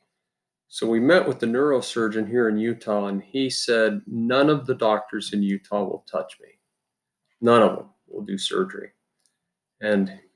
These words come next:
of course, we were praying about what to do, and we hadn't mentioned him that we'd done all this research and found Paul Gardner and,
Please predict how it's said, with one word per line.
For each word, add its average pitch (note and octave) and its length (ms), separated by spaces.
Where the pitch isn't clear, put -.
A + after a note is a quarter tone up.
of - 120
course, - 360
we D#3 80
were A#2+ 160
praying B2 320
about G#2 200
what G#2 220
to A2+ 60
do, A2+ 140
and A2 80
we A2 100
hadn't B2+ 260
mentioned A#2 400
him G#2 160
that - 80
we'd A2 180
done A2+ 160
all G#2 140
this G2+ 180
research G#2+ 540
and A2+ 120
found G#2+ 340
Paul A2 240
Gardner G#2 500
and, G2 260